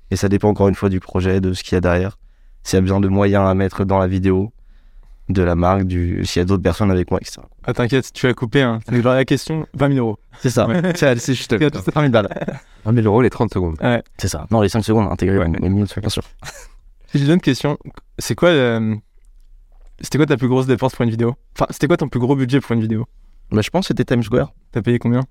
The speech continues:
Speaker 1: Euh, alors, l'écran, ça a été, euh,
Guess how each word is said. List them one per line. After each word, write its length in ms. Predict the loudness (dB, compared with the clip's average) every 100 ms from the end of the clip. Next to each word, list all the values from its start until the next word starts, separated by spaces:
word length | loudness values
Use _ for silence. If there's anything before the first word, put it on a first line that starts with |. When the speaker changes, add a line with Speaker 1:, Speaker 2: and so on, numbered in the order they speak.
| -12 -20 -8 0
Speaker 1:
Euh, 400 | 2 4 4 2
alors, 220 | 2 2
l'écran, 540 | 0 -2 -2 -2 -2
ça 180 | -8 -2
a 40 | -2
été, 380 | 0 0 0 0
euh, 440 | 0 0 -2 -6